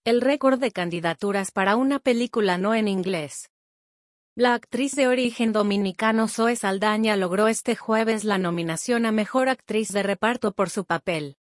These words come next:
La española Carla Sofía Gascón, protagonista de la película francesa de Jacques Audiard, ha hecho historia como la cuarta intérprete española en conseguir una nominación, así como la segunda actriz de Alcobendas,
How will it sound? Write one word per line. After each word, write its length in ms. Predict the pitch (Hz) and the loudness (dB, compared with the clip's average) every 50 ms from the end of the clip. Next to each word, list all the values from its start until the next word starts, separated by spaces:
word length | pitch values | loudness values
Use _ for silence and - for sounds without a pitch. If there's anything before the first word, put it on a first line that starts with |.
| _ _ _ _ _ _ _ _ _ _ _ _ _ _ _ _ _ _ _ - | _ _ _ _ _ _ _ _ _ _ _ _ _ _ _ _ _ _ _ 0
La 140 | 226 247 254 | 2 2 2
española 600 | 247 - - 247 240 240 247 262 277 294 311 302 | 2 2 0 0 2 4 4 4 2 2 0 0
Carla 340 | - 226 208 208 214 208 | -2 -2 0 0 0 -2
Sofía 420 | 196 - 208 185 - 240 233 233 226 | -2 -4 -6 -4 -2 0 0 0 0
Gascón, 640 | 202 190 185 - - - 214 196 175 160 156 - _ _ _ | 0 -2 -4 -6 -4 -2 0 0 0 -2 -6 -10 _ _ _
protagonista 840 | - 202 262 262 - 247 240 240 240 240 247 285 311 - - 311 294 | -2 0 0 0 0 0 0 2 2 2 2 2 0 0 0 0 2
de 120 | 262 233 | 2 2
la 160 | 214 196 185 | 2 2 0
película 580 | - - 196 208 247 247 - 240 208 190 180 175 | -2 -2 -2 -2 -2 -2 0 0 2 2 2 0
francesa 600 | - 185 175 175 170 - - 262 269 - 262 240 | 0 -2 -2 -2 -2 -2 -2 -2 -2 0 -2 0
de 140 | 220 214 202 | 0 0 2
Jacques 300 | 202 214 220 208 - 208 | 2 2 0 0 -2 -4
Audiard, 400 | 190 208 190 165 147 143 139 - _ _ - | -2 0 0 0 0 -4 -6 -12 _ _ -2
ha 180 | 285 311 311 311 | 0 2 2 2
hecho 300 | 285 - - 226 208 208 | 2 0 -2 -2 -2 -2
historia 500 | 196 - - 226 226 233 247 240 240 233 | -2 -4 -2 -2 -2 0 0 0 -2 -2
como 240 | - 202 196 190 | -2 -4 -2 -2
la 160 | 185 185 180 170 | 0 0 -2 -2
cuarta 400 | - 202 196 190 190 - 214 208 | 0 0 0 0 0 -2 -2 -2
intérprete 680 | 202 190 - - 269 262 254 - 254 254 240 - 220 214 | -2 -2 0 0 0 2 2 0 0 -2 0 -2 -2 -2
española 640 | 190 - - 220 202 202 196 196 196 196 196 185 | -2 -2 -2 0 0 0 2 2 2 2 2 0
en 80 | 180 180 | -2 -2
conseguir 520 | - 196 190 190 - 190 170 190 214 226 | -2 -2 -2 -2 -2 -4 -4 -2 -2 0
una 200 | 226 220 214 214 | 0 0 -2 -2
nominación, 840 | 202 196 190 190 175 170 170 165 170 - - 208 185 165 156 147 - _ _ - | -2 -2 -2 -2 -2 -2 -2 -4 -4 -4 -2 -2 -2 -2 -4 -6 -10 _ _ -2
así 260 | 226 226 - - 294 | -2 -2 0 0 -2
como 260 | 269 - 311 285 262 | 0 2 2 2 4
la 120 | 214 185 165 | 2 0 -2
segunda 480 | - 185 160 170 208 220 226 226 220 | -4 -6 -6 -4 -2 -2 0 0 0
actriz 380 | 202 185 - - 214 220 220 190 | 0 -2 -4 -4 -2 -2 -2 -2
de 80 | 208 190 | -2 -2
Alcobendas, 880 | 190 190 - 214 208 190 196 180 160 156 151 151 143 143 - - _ | -2 -2 -2 -2 -2 0 0 -2 -2 -4 -6 -8 -10 -12 -14 -16 _